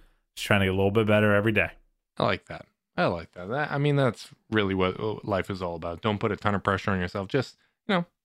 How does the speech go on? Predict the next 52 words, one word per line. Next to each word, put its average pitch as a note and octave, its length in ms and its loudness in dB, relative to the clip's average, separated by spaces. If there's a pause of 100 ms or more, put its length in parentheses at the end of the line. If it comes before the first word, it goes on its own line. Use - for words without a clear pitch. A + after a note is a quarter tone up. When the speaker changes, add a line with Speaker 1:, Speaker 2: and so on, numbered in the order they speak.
(180)
Speaker 2:
try, D#3 220 2
try D3+ 200 2
to C#3 60 4
learn A2 280 4
from F2+ 220 -2
e-, F2 40 0
every, F2+ 580 -2 (320)
everything A#2 320 0
you F#2+ 140 2
go F#2 200 0
through F#2 360 -6
and F2 220 -8 (500)
e-, A#2+ 40 2
every A2+ 400 2
experience. G2 520 -4
Just - 220 -12 (220)
get D#3+ 80 -2
a C#3 40 0
little F#2+ 180 2
bit E2+ 180 -8
better F#2+ 240 -14
every E2+ 180 -12
day. F2+ 240 -14
But, - 160 -4 (260)
uh, B3+ 200 2
we, A#3 180 0
we A3+ 160 0
try C3+ 180 4
to G2+ 80 2
do F2 140 0
that E2 100 0
on D#2+ 180 -4
the D#2 80 -6
podcast D#2+ 600 -8
too. D#2+ 240 -4
I, G2+ 280 2
I C3 40 2
think, A2+ 240 0
I A2 80 2
think F2+ 160 -2
we F#2 80 0
do E2+ 160 -2
a E2+ 40 0
generally E2+ 640 -2
decent F#2 300 -4
job E2+ 300 -6
of F#2 80 -6
that. F#2 200 -4 (920)
Speaker 1:
Yeah, G#2+ 280 6
me G2+ 180 2
too, G2+ 200 -6
buddy. F#2+ 300 -6